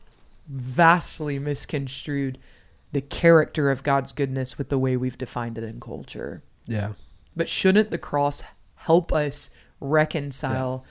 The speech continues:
Speaker 1: that if I have to suffer the way God has allowed me to suffer in my life, that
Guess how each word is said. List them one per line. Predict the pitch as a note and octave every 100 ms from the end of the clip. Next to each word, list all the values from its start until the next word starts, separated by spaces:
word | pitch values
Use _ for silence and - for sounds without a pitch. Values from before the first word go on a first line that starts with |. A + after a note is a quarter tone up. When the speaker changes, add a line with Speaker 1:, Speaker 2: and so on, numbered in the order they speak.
| -
Speaker 1:
that | D3+
if | D#3 -
I | D#3 F3
have | F3+ -
to | D3
suffer | - D#3 - D3
the | D3
way | D3 C#3+
God | C#3+ C#3
has | C#3
allowed | C3 C3 B2+ C#3 C#3
me | D3+
to | C#3+
suffer | - C3+ C3+ C#3
in | C3+
my | B2 A#2+
life, | B2 B2+ D3 - - - - _ _
that | - D3 -